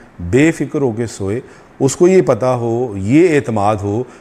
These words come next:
कि पुलिस वाले पहले अच्छी तरह छानबीन करेंगे और मुझे उसी वक्त आके पकड़ेंगे जब मेरा कोई कसूर साबित होगा। लेकिन जैसे मैंने, अ, पहले हिंट किया कि अमली तौर पे ये होता है, जब एफ़आईआर दर्ज हो गई, ए और बी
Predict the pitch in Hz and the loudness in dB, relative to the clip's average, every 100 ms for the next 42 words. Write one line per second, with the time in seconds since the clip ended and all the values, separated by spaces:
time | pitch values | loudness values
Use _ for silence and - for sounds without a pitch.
0 | - 127 104 123 131 143 139 135 131 135 | -8 -6 -2 0 0 0 2 2 2 2
1 | 127 127 131 123 - - 131 131 127 - | 2 2 0 -2 -6 -4 0 2 2 0
2 | 98 101 117 120 90 117 170 208 - - | -2 0 0 0 0 0 0 0 -4 -20
3 | - - 151 156 185 233 190 190 226 240 | -14 -2 0 2 2 2 2 0 0 2
4 | 226 214 185 170 156 147 147 147 151 143 | 2 4 2 2 0 0 2 2 2 2
5 | 139 123 127 123 127 123 - 113 120 135 | 2 2 0 0 -4 -6 -6 -4 -4 -6
6 | - _ - 107 101 104 98 87 80 - | -14 _ -4 -2 0 -4 -8 -8 -10 -12
7 | _ - 117 123 139 135 139 131 127 123 | _ -2 0 0 0 0 0 -2 -2 -4
8 | 123 120 101 101 117 120 113 117 - 107 | -4 -6 -4 0 0 0 -2 -4 0 0
9 | 120 - - - 113 131 151 139 120 110 | 0 -6 -20 -4 -2 2 2 2 2 0
10 | 107 98 82 87 87 113 - - - 110 | 2 0 -2 -4 -4 -6 -10 -16 -2 0
11 | 107 101 110 104 95 104 127 143 147 190 | 2 0 0 0 0 -2 -2 -2 0 -2
12 | 254 - - - - - - 143 160 165 | -4 -16 -20 -20 -20 -20 -2 2 4 4
13 | 147 135 110 123 135 | 0 -2 0 0 0